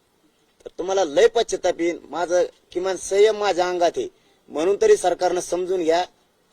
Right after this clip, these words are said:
या संयमाची भावना. आणखी ना आम्ही सरकारला वेळ देत राहतोय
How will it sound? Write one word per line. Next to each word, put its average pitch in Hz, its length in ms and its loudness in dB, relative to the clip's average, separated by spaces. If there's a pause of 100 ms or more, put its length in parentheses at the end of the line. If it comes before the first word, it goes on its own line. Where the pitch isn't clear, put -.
या 143 60 -6
संयमाची 170 520 0
भावना. 151 340 -4 (360)
आणखी 175 320 -4
ना 208 100 -2
आम्ही 180 180 -2
सरकारला 170 460 -2
वेळ 165 220 -2
देत 160 260 -6
राहतोय 165 360 -2